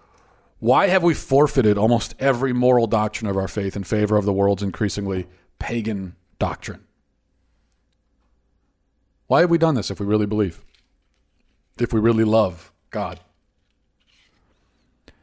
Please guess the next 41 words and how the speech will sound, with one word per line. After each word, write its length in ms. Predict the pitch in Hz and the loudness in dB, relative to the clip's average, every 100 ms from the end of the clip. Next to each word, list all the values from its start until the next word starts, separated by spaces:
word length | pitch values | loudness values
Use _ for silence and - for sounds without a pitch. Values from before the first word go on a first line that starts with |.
| _ _ - | _ _ 0
So 120 | 160 | 2
I 20 | |
want 200 | 185 220 | 4 4
to 40 | |
elaborate 480 | 160 143 151 139 127 | 4 4 4 2 2
again 220 | 117 123 | 2 0
on 140 | 123 113 | 0 0
this, 200 | 110 - | -2 -2
although 240 | 113 117 | -2 2
I, 260 | 113 110 110 | 0 0 -6
I 40 | |
did 180 | 107 117 | -4 0
already 220 | 110 110 | 2 2
in 80 | 107 | 0
my 80 | 98 | 0
piece, 340 | - 104 101 | 0 -2 -4
but, 320 | - 101 - | -2 -2 0
um, 300 | 107 98 95 - _ _ _ _ _ _ _ _ - - _ _ _ _ - _ | 0 0 -2 -8 _ _ _ _ _ _ _ _ -20 -20 _ _ _ _ -20 _
h-, 260 | 117 - 123 | -18 -16 -14
here's 440 | 120 165 160 135 | -4 2 2 2
how, 360 | 135 131 131 120 | 2 4 4 2
and, 140 | 104 | 0
and, 160 | 117 120 | -6 -6
and 400 | 117 - 117 - | -8 -8 -12 -4
I 80 | 127 | 0
think 140 | 165 | 2
this 160 | 165 151 | 2 0
is 160 | 127 _ _ | -4 _ _
how 420 | - - 180 185 | -8 -2 2 2
and 160 | 156 127 | 2 0
why 500 | 117 123 87 85 - _ _ _ _ _ _ _ _ _ _ _ | 4 4 2 -4 -12 _ _ _ _ _ _ _ _ _ _ _
our 180 | 135 139 | 0 0
culture 400 | - 143 123 127 | 2 2 2 0
creates 460 | 107 131 120 117 - | 0 2 4 2 0
false 480 | - 123 117 - - | -2 2 2 0 -6
faith. 440 | - 101 - - | -6 -6 -6 -14
And 160 | - 127 | -2 2
there 100 | 131 | 2
are 60 | 131 | 2
two 180 | 175 | 0
things, 420 | 185 113 110 110 | 0 0 -2 -4